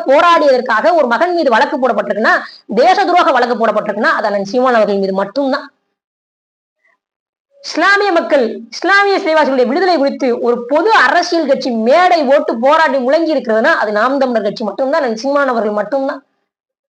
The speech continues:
அவர் உங்களை போல இஃப்தார் விருந்துகள்ல போய் கலந்துகிட்டவர் கிடையாது. உங்களை போல தொழுகைகளில் கலந்து கொண்டவர் கிடையாது. அம்மையார் ஜெயலலிதா போலவோ, ஐயா கருணாநிதி போலவோ, ஐயா எம் ஜி ஆர் போலவோ,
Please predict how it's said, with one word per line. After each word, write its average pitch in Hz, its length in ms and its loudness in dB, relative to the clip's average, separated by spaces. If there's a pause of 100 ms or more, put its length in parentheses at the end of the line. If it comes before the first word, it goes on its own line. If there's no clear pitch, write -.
(540)
அவர் 302 200 2
உங்களை 294 320 2
போல 370 240 2
இஃப்தார் 392 340 0
விருந்துகள்ல 262 360 2
போய் 254 100 2
கலந்துகிட்டவர் 254 500 0
கிடையாது. 202 340 0
உங்களை 277 300 2
போல 370 160 2
தொழுகைகளில் 339 680 0
கலந்து 311 340 0
கொண்டவர் 240 280 0
கிடையாது. 196 340 0 (120)
அம்மையார் 233 300 0
ஜெயலலிதா 294 480 2
போலவோ, 208 180 0
ஐயா 262 240 2
கருணாநிதி 302 440 -2
போலவோ, 214 220 0
ஐயா 277 200 2
எம் 240 180 -2
ஜி 302 140 0
ஆர் 285 160 2
போலவோ, 214 360 2